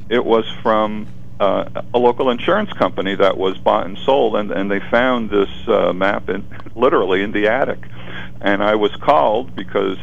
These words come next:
the, uh, the new owner knew that I had used and worked with these maps in my business. And, uh, <clears throat> so private insurance companies, uh, and, and insurance underwriters use these maps because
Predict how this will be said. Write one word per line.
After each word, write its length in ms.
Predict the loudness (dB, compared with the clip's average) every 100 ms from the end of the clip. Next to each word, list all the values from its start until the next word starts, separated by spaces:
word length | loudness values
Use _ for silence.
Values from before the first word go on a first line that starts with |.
| -6
the, 260 | -6 -2
uh, 180 | 0 0
the 80 | -2
new 240 | -2 0
owner 460 | 2 2 2 0 -2 -4
knew 320 | -4 -2 -2
that 240 | 0 2 2
I 180 | 0
had 340 | 0 -2 -4 -2
used 380 | -2 -2 -4 -4
and 160 | 2
worked 240 | 2 2 -2
with 120 | -6
these 220 | -8 -4
maps 300 | -2 -2 -2
in 100 | -6
my 140 | -6 -4
business. 460 | 0 0 0 -6 -6 -8 -10 -10 -10 -10 -6
And, 680 | 0 2 2 0 0 -2 0
uh, 240 | 4 4 2 0
<clears throat> 180 | 0 4
so 180 | 4 4
private 440 | 0 0 2 0
insurance 380 | -2 0 0 0
companies, 440 | -2 -2 -4 -6 -10 -10 -10 -10 -4
uh, 220 | -2 -2 0
and, 280 | 0 0 -2
and 200 | -2 0
insurance 720 | -2 -2 0 2 2 0 -4 -2
underwriters 680 | 0 2 2 4 2 2 -4 -2
use 240 | 0 0 0
these 240 | -2 0
maps 340 | 0 2 0 -4 -8 -8 -8 -4
because 540 | -4 2 2 4 0